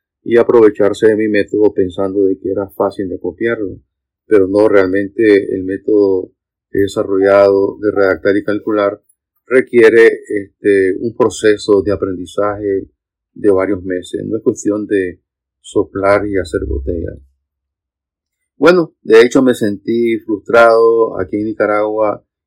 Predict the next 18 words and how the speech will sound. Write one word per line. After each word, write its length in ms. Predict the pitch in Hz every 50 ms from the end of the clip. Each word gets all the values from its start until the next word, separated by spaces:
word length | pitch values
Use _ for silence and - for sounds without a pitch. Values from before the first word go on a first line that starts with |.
| _ _
y 280 | - - 110 110 107 -
presionado 840 | - - 113 - - 104 90 101 107 117 127 127 117 117 113 - _
por 320 | 95 104 101 98 101 101
el 120 | 98 90
deseo 500 | 95 92 - - 107 113 120 117 107 101
de 100 | 101 95
que 160 | - - 95 95
mi 200 | 95 92 95 95
proyecto 720 | - 92 92 95 101 113 120 - _ - 107 101 - _ _ _ _ _ _ _ _
tuviera 380 | - 110 104 107 104 107 107
éxito, 500 | 110 110 - - - - _ 110 110 113 107
decidí 680 | - 104 95 - - 98 95 98 98 101 104 104 - _ _ _ _ _ _ _
irme 360 | - - 110 101 101 107 110
a 100 | 104 101
México. 600 | 101 113 117 110 113 104 92 _ 95 95 98 98 - _ _ _ _ _ _ _ - - _ _ _
Vendí 380 | - - 98 95 92 98 101
mi 140 | 101 107 110
auto, 920 | 113 117 123 123 113 - _ _ 120 117 117 117 117 113 113 110 113 - -